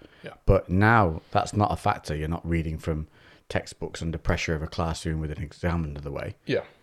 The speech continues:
Speaker 2: Your level of intelligence, the way you think about what you have to do, how you structure what you have to do, how you follow through on your goal sets. Um, I learn from you every fucking week. Like, your intelligence level is way above what you anticipate.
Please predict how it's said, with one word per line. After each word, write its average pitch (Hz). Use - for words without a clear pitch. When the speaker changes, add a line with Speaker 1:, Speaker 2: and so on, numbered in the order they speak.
Speaker 2:
Your 110
level 95
of 87
intelligence, 80
the 85
way 85
you 85
think -
about 98
what 87
you 82
have 85
to -
do, 82
how 73
you 80
structure -
what 85
you 85
have 80
to 87
do, 82
how 82
you 85
follow 95
through 101
on 90
your 82
goal 95
sets. -
Um, 76
I 123
learn 113
from 82
you 80
every 98
fucking 87
week. -
Like, 101
your 104
intelligence 123
level 90
is 82
way 82
above 87
what 82
you 82
anticipate. 80